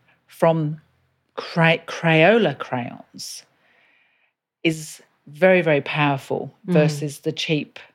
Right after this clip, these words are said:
Speaker 1: the cheap, not so good ones, 'cause they don't
Speaker 2: Okay.
Speaker 1: have the same smell.
Speaker 2: Yeah, okay, yeah.
Speaker 1: And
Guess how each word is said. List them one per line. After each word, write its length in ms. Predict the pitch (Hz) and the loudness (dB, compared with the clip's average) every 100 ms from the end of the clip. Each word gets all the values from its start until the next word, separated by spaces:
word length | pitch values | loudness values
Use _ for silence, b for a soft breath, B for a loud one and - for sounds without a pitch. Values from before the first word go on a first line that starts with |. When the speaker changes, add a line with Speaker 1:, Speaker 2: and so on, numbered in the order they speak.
| _ _ | _ _
Speaker 1:
the 80 | 160 | -10
cheap, 380 | - 160 147 160 | -4 -4 -4 -4
not 160 | - | -6
so 180 | - 143 | -4 -6
good 280 | 139 175 170 | -2 -4 -2
ones, 240 | 143 135 | -8 -8
'cause 120 | - | -6
they 100 | 165 | -2
don't 260 | 185 185 185 | 0 2 2
Speaker 2:
Okay. 80 | 139 | 0
Speaker 1:
have 260 | 135 196 - | -2 -4 -4
the 80 | |
same 340 | 165 - 151 143 | -8 -6 -6 -6
smell. 600 | - - 170 156 135 131 _ _ | -8 -4 -2 0 -2 -6 _ _
Speaker 2:
Yeah, 260 | 147 139 139 | -8 -6 -8
okay, 540 | - 143 139 139 139 | -8 -10 -8 -8 -10
yeah. 380 | 135 135 139 147 143 _ _ _ _ | -10 -10 -10 -10 -16 _ _ _ _
Speaker 1:
And 320 | - 180 170 | -4 -2 -4